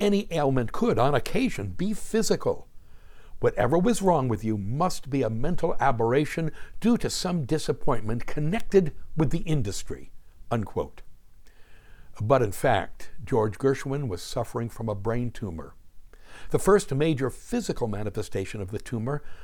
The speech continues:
occurred on February eleventh, nineteen thirty-seven, when Gershwin was performing his concerto in F with the Los Angeles Philharmonic.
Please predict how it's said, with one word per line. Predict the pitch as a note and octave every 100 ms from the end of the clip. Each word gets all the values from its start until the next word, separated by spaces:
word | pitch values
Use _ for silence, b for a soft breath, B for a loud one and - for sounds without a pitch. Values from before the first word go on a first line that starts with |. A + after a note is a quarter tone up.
| B
occurred | - - D#3+ C3+
on | B2
February | A2+ - D3 C#3+ D3 C#3+ C#3+ D#3 -
eleventh, | C3 B2+ B2 G2 A2 -
nineteen | A2 A#2+ A#2+ B2 G#2+
thirty-seven, | - A2 A2+ - C#3+ A2 - - B B B B -
when | F3
Gershwin | C3+ A3 - C#3+ C#3
was | C3
performing | - F#3+ - C3+ G#2+ A#2+ A2+
his | A#2+
concerto | - C3 - D#3 C#3+ C3+
in | A#2+ B2+
F | D#3+ D3 - -
with | B2+ G2+
the |
Los | G#2+ A2 G#2
Angeles | B2+ B2+ B2+ B2 -
Philharmonic. | - A#2+ A2+ G#2+ G2 D#2+ -